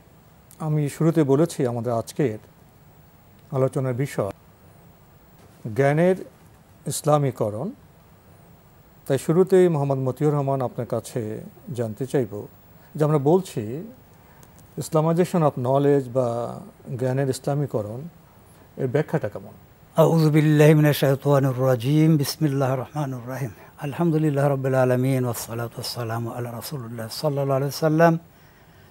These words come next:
Speaker 2: এখন আল্লাহ তাআলা, আল্লাহ সুবহানাহু ওয়া তাআলা মানব জাতি সহ সকল প্রজাতির জীব জানোয়ার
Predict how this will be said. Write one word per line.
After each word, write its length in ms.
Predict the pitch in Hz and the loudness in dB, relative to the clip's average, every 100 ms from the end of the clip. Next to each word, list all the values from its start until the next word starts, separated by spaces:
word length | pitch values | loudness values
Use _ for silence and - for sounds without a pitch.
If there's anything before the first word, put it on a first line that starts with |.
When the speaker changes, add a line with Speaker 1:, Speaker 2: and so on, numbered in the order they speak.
| - - - _ _ _ | -20 -20 -20 _ _ _
Speaker 2:
এখন 240 | - 165 143 - - | -2 0 0 -6 -4
আল্লাহ 300 | 170 170 175 | 2 4 6
তাআলা, 440 | 180 160 135 127 - | 8 6 6 2 -2
আল্লাহ 240 | 151 156 170 | -6 2 2
সুবহানাহু 480 | - 165 147 151 147 | 2 0 2 4 2
ওয়া 100 | 143 | 2
তাআলা 520 | 143 127 127 156 233 - - - - - - | 4 4 4 2 0 -14 -20 -20 -20 -20 -10
মানব 420 | 175 165 170 180 156 | 2 4 6 4 2
জাতি 260 | 160 147 143 | 0 2 0
সহ 360 | - 135 151 | 0 0 0
সকল 380 | 160 143 - 131 120 | 0 -4 -2 -4 -4
প্রজাতির 540 | 135 123 123 - 147 | -4 -2 -2 -2 -4
জীব 220 | 117 135 123 - | -2 -4 -4 -2
জানোয়ার 480 | 135 123 131 156 | -2 0 4 4